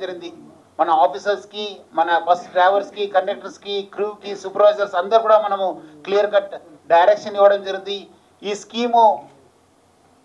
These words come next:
మన పల్లె వెలుగు బస్సెస్లో, మన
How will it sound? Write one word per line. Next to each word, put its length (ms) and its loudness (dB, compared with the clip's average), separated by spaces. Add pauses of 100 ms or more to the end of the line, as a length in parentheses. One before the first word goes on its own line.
మన 140 6 (480)
పల్లె 300 6
వెలుగు 340 2
బస్సెస్లో, 480 2 (520)
మన 120 2